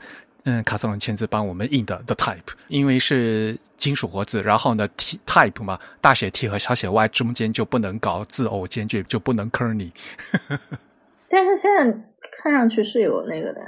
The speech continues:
Speaker 1: 啊，对啊，所以就是，就我的，我的名片是没有的。
Speaker 2: 哦，所以你们那个 logo 是调过是吗？
Speaker 1: 呃，logo 是数码的呀，数码字体化是有 kerning 的呀，
Speaker 2: 哦。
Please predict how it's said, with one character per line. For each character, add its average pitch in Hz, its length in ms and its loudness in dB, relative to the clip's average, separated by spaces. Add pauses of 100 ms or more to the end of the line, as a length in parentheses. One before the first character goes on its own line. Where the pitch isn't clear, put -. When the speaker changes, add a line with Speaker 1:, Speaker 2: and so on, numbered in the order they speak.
(220)
Speaker 1:
啊， 147 120 4
对 202 120 4
啊， 180 80 10
所 226 160 4
以 226 60 6
就 185 140 4
是， 170 180 8
就 190 140 6
我 120 160 6
的， 175 200 8
我 135 200 4
的 175 80 8
名 147 160 6
片 330 280 4
是 - 120 0
没 104 160 -2
有 107 120 -8
的。 - 200 -16
Speaker 2:
哦， 208 680 2 (140)
所 - 200 -8
以 247 40 2
你 214 100 4
们 185 360 0
那 240 80 4
个 202 100 8
logo 226 240 8
是 185 80 4
调 175 260 4
过 208 320 6
是 - 140 -8
吗？ - 80 -16 (120)
Speaker 1:
呃， 196 100 6
logo 254 340 10
是 185 160 4
数 302 180 6
码 110 200 6
的 107 140 -2
呀， 110 240 2
数 - 220 2
码 117 140 8
字 202 140 4
体 104 160 2
化 131 160 8
是 117 300 4
有 110 180 2
kerning 117 340 4
的 92 140 -6
呀， 90 100 -8
Speaker 2:
哦。 - 80 -20